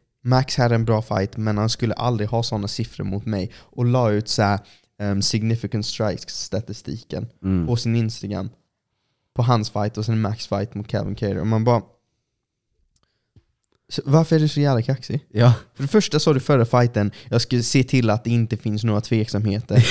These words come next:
Speaker 2: <laughs>
Speaker 1: Det var väldigt mycket tveksamheter. Skulle,
Speaker 2: Ja,
Speaker 1: alltså,
Speaker 2: det var det.
Speaker 1: de s-, alltså, det finns inte mer tveksamheter än så. Han
Speaker 2: Nej.
Speaker 1: vann inte den fighten. Det är rätt klart. Max,
Speaker 2: Ja.
Speaker 1: fråga vem som helst.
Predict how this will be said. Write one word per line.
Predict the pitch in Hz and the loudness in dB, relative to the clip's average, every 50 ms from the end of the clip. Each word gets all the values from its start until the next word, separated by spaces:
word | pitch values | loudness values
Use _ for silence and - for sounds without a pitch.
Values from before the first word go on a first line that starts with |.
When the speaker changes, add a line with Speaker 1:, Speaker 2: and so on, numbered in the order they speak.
| - 127 | 4 2
Speaker 2:
<laughs> | - - | 4 6
Speaker 1:
Det | - 131 | 4 4
var | 127 135 131 120 117 | 6 4 2 2 4
väldigt | 120 151 165 151 117 107 - | 4 4 4 4 4 2 0
mycket | 123 117 123 117 | 0 0 0 0
tveksamheter. | 127 127 131 123 - 110 107 101 113 - - | 0 0 0 0 0 0 0 0 -2 -2 -4
Skulle, | - - - - - | -2 0 0 0 2
Speaker 2:
Ja, | 113 110 | 4 4
Speaker 1:
alltså, | 120 127 131 135 | 4 4 4 4
Speaker 2:
det | 135 131 | 4 2
var | 123 113 101 85 | 2 2 2 0
det. | 135 127 - - 139 - - _ _ _ _ | 0 -2 -2 -6 -14 -18 -18 _ _ _ _
Speaker 1:
de | 147 135 143 123 | 0 0 2 2
s-, | 131 - - - - _ 120 117 - - | 2 -2 -6 -8 -10 _ -8 -8 -2 2
alltså, | 120 123 117 - 120 | 2 2 2 0 -2
det | 117 117 | -2 -2
finns | - 139 131 113 120 147 | 0 0 0 0 0 0
inte | 156 160 151 | 0 0 2
mer | 139 120 | 2 0
tveksamheter | 117 - 110 104 110 113 104 104 92 107 - | 0 0 -2 -2 -2 -2 -2 -2 -2 -2 -2
än | 92 113 | -4 -4
så. | - - - - - - - _ | -4 -6 -8 -8 -18 -20 -20 _
Han | - - 135 | 2 4 4
Speaker 2:
Nej. | 135 | 4
Speaker 1:
vann | 127 135 127 113 | 4 4 4 4
inte | 120 135 - 131 | 4 2 2 0
den | 123 120 113 | 0 -2 -2
fighten. | - 87 113 - - - - _ _ _ | -4 -6 -6 -8 -10 -12 -12 _ _ _
Det | - 131 | 0 2
är | 135 | 2
rätt | 147 156 - | 2 0 0
klart. | - 135 107 - - | 0 -2 -2 0 2
Max, | 135 147 160 156 - 131 | 4 4 4 2 0 2
Speaker 2:
Ja. | 117 110 82 67 - - - | 2 2 2 2 -2 -8 -12
Speaker 1:
fråga | - - - 208 165 160 | -12 -4 -2 -2 0 2
vem | 165 175 156 | 2 2 4
som | 139 131 | 4 4
helst. | 127 110 - - | 2 0 -2 -6